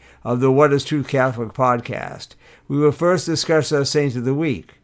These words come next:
who is Saint Cecilia, a martyr for the faith. We will hear a homily for the thirty-third Sunday of Ordinary Time, as we hear Jesus talk to the disciples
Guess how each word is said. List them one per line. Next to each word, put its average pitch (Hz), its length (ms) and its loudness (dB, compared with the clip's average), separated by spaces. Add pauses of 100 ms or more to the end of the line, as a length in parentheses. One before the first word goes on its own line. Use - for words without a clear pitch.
(340)
who 127 140 -4
is 131 120 0
Saint 147 240 0
Cecilia, 139 760 -2 (360)
a 120 120 -4
martyr 131 440 4
for 120 140 -6
the 113 120 -4
faith. - 540 -6 (580)
We 117 100 -2
will 131 80 4
hear 180 180 6
a 170 100 8
homily 175 440 6
for 131 120 -2
the 131 120 0
thirty-third 156 600 0
Sunday 156 320 0
of 139 140 0
Ordinary 143 460 2
Time, 90 600 -6 (400)
as 127 200 -4
we 151 180 2
hear 160 220 2
Jesus 160 520 2
talk 160 360 2
to 147 120 -4
the 131 140 -4
disciples 127 960 -4